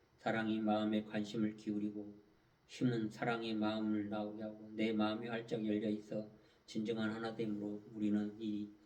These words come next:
하나됨의 힘으로 인간의 그 길을 갈 것입니다. 나는 하늘을 섬김으로 바로 생명이 바로 드러나고 바로 생명의 아름다움이 이 땅에 존재해 왔던 것처럼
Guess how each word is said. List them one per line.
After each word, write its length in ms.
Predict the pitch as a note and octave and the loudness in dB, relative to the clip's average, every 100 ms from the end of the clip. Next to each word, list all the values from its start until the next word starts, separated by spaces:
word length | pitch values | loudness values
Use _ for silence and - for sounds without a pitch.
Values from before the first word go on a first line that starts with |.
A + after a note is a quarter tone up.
| _ _ _ _ | _ _ _ _
하나됨의 760 | - A#2+ A2+ A2+ A2+ G#2+ G#2+ G#2+ | -4 0 0 0 0 0 0 -2
힘으로 520 | D3 D3+ D3+ - - - | 4 6 4 2 -6 -6
인간의 440 | G#2+ G#2 A2 G#2+ | 0 2 2 2
그 200 | G#2 G#2+ | 0 -4
길을 440 | G2+ G#2+ G#2 G#2 G2+ - - _ - | -2 0 0 -2 -6 -14 -20 _ -10
갈 200 | - G#2 | -6 -2
것입니다. 580 | A2+ - G#2+ G#2 G#2 - _ _ _ _ | -4 -4 -8 -8 -10 -16 _ _ _ _
나는 380 | G#2 G#2+ G#2 G#2 | 0 2 0 -2
하늘을 380 | A#2+ A#2 A#2 A2+ | -2 0 0 0
섬김으로 560 | A#2+ B2 B2 A#2 A2+ | -2 0 -2 -2 -4
바로 240 | - A2 A#2 | -4 -4 -2
생명이 560 | - C3 B2+ B2 A#2+ - | -2 0 0 0 -6 -8
바로 220 | A#2+ A#2+ | -8 -8
드러나고 380 | A#2 A#2+ A#2+ - - _ _ _ - | -6 -8 -8 -14 -20 _ _ _ -8
바로 240 | G#2 G#2+ | -4 -2
생명의 520 | G#2 B2 A#2+ A#2 A2+ | -2 -4 -4 -4 -4
아름다움이 600 | A2 A2 A2+ A2 G#2+ A2 | -4 -4 -2 -2 -2 -4
이 80 | A2 | -8
땅에 280 | - A2 G#2+ | -8 -6 -6
존재해 400 | - G#2 G#2 A2+ | -4 -4 -2 -2
왔던 360 | G#2+ - A2+ G#2+ | -4 -8 -12 -12
것처럼 640 | G#2+ - G#2+ G#2 B2+ F3 | -12 -12 -10 -2 0 0